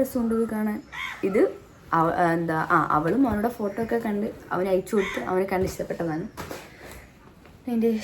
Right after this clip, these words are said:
ഷാൾ, ഷാൾ, ഷാൾ, ഷാളും, ഷാളാണ് ഞാൻ എല്ലാ ഡ്രസ്സിൻ്റെ പേഴ്സണലി നോക്കുന്നൊരു സാധനം. കാണിച്ചു തരാം ഗൈസ്. കൊള്ളാവോ ഗൈസ്? ഇതാണ്, ഇതാണ് ഒരു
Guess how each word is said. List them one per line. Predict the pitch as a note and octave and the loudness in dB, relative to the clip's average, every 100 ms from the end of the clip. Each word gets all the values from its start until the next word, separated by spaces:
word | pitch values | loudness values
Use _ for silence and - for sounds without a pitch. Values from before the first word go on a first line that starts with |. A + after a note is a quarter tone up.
| - | -6
ഷാൾ, | - G#3+ G#3+ A3 A3+ A#3 - | -2 0 2 0 -2 -4 -4
ഷാൾ, | D#3 D#3 D#3+ D#3+ | -4 -4 -4 -6
ഷാൾ, | - - - - | -12 -18 -16 -6
ഷാളും, | E3+ E3 G3 - - - | -2 -2 -4 -8 -10 -4
ഷാളാണ് | F#3+ G3 A#3 G#3 G3+ | 0 2 4 4 2
ഞാൻ | F#3+ E3+ | 4 4
എല്ലാ | D#3 E3 | 4 2
ഡ്രസ്സിൻ്റെ | D3 D#3 D3+ C#3+ | 0 0 0 0
പേഴ്സണലി | C#3 C#3+ C#3+ | 0 0 -2
നോക്കുന്നൊരു | C3+ C3+ D3+ D#3 D3 | -2 -2 -2 -2 -4
സാധനം. | C#3 C#3+ F#3 A3+ - - - - - - - - - - - | -6 -6 -8 -10 -16 -20 -20 -20 -20 -20 -20 -20 -20 -18 -10
കാണിച്ചു | B3 C#4 | -8 -6
തരാം | C4+ C4+ D4+ | -4 -4 -6
ഗൈസ്. | D#4+ - - - - - - - - - - | -10 -14 -20 -20 -20 -20 -20 -20 -20 -14 -6
കൊള്ളാവോ | A3 G3+ G3 G3+ | -4 -4 -6 -8
ഗൈസ്? | A#3 - - - - - - - C6+ - - - - - - - - - - - - - - F#3 | -10 -10 -18 -20 -20 -20 -20 -12 -10 -10 -14 -20 -20 -20 -20 -20 -20 -18 -18 -18 -18 -16 -12 -4
ഇതാണ്, | E3 E3 C#4 - - - - - - - - | 0 0 -2 -6 -16 -16 -16 -16 -18 -14 -4
ഇതാണ് | C4 G#3+ B3+ - F#3 | 0 0 -2 -2 0
ഒരു | F3 | 2